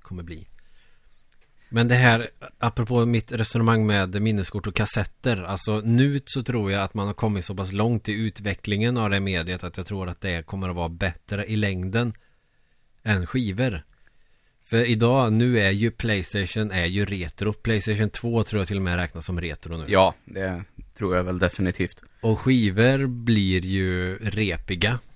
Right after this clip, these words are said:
Speaker 1: om
Speaker 2: Mm.
Speaker 1: man inte sköter dem.
Speaker 2: Ja.
Speaker 1: Det är ju i och för sig ganska lätt att sköta skivor.
Speaker 2: Ja.
Speaker 1: Men läsarna till de här
Speaker 2: Mm.
Speaker 1: pajar.
Speaker 2: Ja.
Speaker 1: Alltså, jag, jag har haft flertalet P S två-läsare som har pajat. P S ett-läsare som har pajat.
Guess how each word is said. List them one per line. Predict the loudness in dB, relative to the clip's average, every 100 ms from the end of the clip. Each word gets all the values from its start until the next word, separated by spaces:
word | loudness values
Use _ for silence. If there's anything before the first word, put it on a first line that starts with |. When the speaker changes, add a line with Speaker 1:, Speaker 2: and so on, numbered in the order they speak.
| -20 0
Speaker 1:
om | 2
Speaker 2:
Mm. | 4
Speaker 1:
man |
inte | 2 -4
sköter | -8 -10 -8 -6
dem. | -4 -4
Speaker 2:
Ja. | 0 4
Speaker 1:
Det |
är | 4
ju |
i | 4
och |
för |
sig | 2 2
ganska | 0 -2
lätt | 0 0 -2 -2
att | 0
sköta | 0 -2 -6
skivor. | -8 2 6
Speaker 2:
Ja. | 8 6 0 -20 -20 _ _
Speaker 1:
Men | 2 6 6 6 2 -4 _
läsarna | 2 4 4 2 0 0 2 2
till | 2 0
de | 4
här | 4 2 -2 -12 _ _
Speaker 2:
Mm. | 2 4
Speaker 1:
pajar. | 4 -4 -10 -14 0
Speaker 2:
Ja. | 2 2 _ _ _ _ _ _ _ _
Speaker 1:
Alltså, | -2 2 4 4 2
jag, | 0 2
jag | 4 4
har |
haft | 4 0 0
flertalet | 0 2 2 0 0 -4
P | 0 2
S | 0 -2
två-läsare | -4 -4 -2 -2 -2 -2 -2 -2
som | -2
har |
pajat. | 0 0 0 -4 -12 -6
P | -4
S | -4 -4
ett-läsare | -6 -4 -4 -4 -4 -6
som | -4
har | -4
pajat. | -4 -6 -10 -16